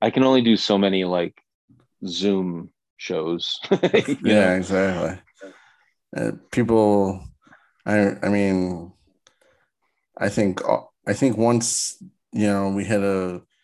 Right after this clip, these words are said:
Speaker 2: if we hit a threshold, I mean, there's a lot of stupid people still that won't get the vaccine, but, um,
Speaker 1: Yeah.
Speaker 2: once we hit a certain threshold, I, I think they're gonna open up concert venues. I know they're starting to do that already, but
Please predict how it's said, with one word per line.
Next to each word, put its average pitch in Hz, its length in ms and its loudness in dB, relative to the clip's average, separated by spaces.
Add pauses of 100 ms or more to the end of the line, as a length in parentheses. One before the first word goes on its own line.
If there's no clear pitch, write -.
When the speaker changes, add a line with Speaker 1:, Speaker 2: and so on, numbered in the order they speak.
(460)
Speaker 2:
if - 180 -6
we 110 120 2
hit 110 140 2
a 92 60 0
threshold, 95 800 -2 (240)
I 87 80 -8
mean, 90 380 -8 (100)
there's 92 320 -8
a - 80 -12
lot 95 160 0
of 90 60 -8
stupid 95 380 -8
people - 340 -6
still 90 460 -2 (720)
that - 160 -6
won't 98 260 2
get 92 140 -6
the 92 80 -8
vaccine, 90 540 -4
but, 87 280 -4 (1080)
um, 85 600 -4 (580)
Speaker 1:
Yeah. - 160 -12 (320)
Speaker 2:
once 117 260 0
we 113 80 2
hit 107 180 2
a 98 140 2
certain 95 360 -2
threshold, 98 560 -4
I, 92 240 -2
I 90 100 -6
think 98 360 -6 (140)
they're 107 140 0
gonna 95 200 2
open 98 280 0
up 95 240 -4 (600)
concert 98 480 -4
venues. 95 680 -2
I 101 40 0
know 107 160 2
they're 101 100 -2
starting 98 340 -2
to 92 60 -4
do 98 160 -6
that 92 180 -2
already, 90 380 -2
but 90 340 -8